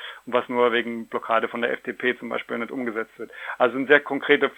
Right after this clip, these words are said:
Forderungen, die wir, wo alle auch, auch Menschen dahinter stehen. Und dafür setzen wir uns ein. Also darum geht's, das ist so der größere Kontext. Und jetzt hast du noch gefragt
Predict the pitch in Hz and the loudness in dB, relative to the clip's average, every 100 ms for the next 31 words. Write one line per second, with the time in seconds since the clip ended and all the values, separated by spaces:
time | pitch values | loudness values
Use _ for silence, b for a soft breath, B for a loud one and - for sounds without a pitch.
0 | _ _ - 139 170 151 180 185 151 139 | _ _ 2 6 6 4 0 -6 -8 -10
1 | 127 143 131 147 131 127 - - 135 135 | -6 -6 0 2 2 0 -6 -12 -10 -8
2 | 127 - 117 113 131 147 - 151 - B | -6 -6 -4 -4 -4 -6 -6 -10 -10 B
3 | B B B 139 127 127 120 - - 143 | B B B -2 -2 -4 -10 -12 2 4
4 | 156 147 147 - 135 135 143 127 - - | 4 2 0 -2 -4 -4 -4 -8 -12 0
5 | 123 113 113 113 131 123 123 117 110 117 | 2 2 -6 -2 -2 -2 -4 -4 -6 -10
6 | 131 123 113 117 117 117 - 123 117 123 | -4 -2 -2 -4 -4 -4 -2 -4 -4 -12
7 | - _ _ _ _ _ _ 135 139 151 | -14 _ _ _ _ _ _ -4 0 0
8 | - 156 147 147 - 143 120 | 0 0 0 -2 2 2 2